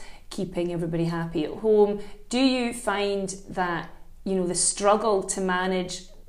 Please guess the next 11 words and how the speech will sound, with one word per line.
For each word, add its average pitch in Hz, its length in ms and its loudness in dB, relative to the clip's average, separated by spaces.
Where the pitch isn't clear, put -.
building 240 360 4
a - 20 2
business, 190 640 2
young 214 260 4
family, 196 500 4
I - 40 6
mean, 185 120 2
you've 170 100 -4
got - 160 -6
two 233 200 0
sons 196 640 -2